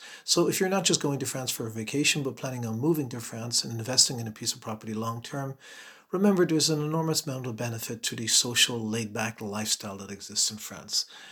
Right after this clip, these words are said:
One of the examples would be is that local stores,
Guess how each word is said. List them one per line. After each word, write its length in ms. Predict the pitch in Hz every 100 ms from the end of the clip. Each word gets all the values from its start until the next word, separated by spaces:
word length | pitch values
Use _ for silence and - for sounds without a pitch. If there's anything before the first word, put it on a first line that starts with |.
| - -
One 160 | 151 160
of 80 |
the 220 | 143 127 131
examples 680 | 120 117 135 147 156 143
would 100 | 147
be 140 | 131 151
is 140 | 147
that 180 | 151 -
local 320 | 151 175 175
stores, 580 | - - 214 123 110 -